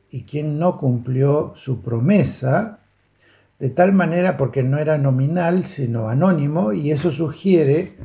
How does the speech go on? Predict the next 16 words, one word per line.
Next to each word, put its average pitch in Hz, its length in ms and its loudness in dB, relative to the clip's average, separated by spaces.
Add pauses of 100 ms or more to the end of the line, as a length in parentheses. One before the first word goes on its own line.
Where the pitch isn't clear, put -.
(760)
que 139 140 -2
no 147 160 2
es 165 100 -2
solo 170 340 4
el 143 120 2
miedo 185 340 2
a 165 60 4
las 135 160 2
represalias 147 600 -4
sociales 151 440 0
lo 123 160 0
que 139 120 -2
hace 143 200 0
que 139 80 0
las 117 140 2
personas 143 680 -2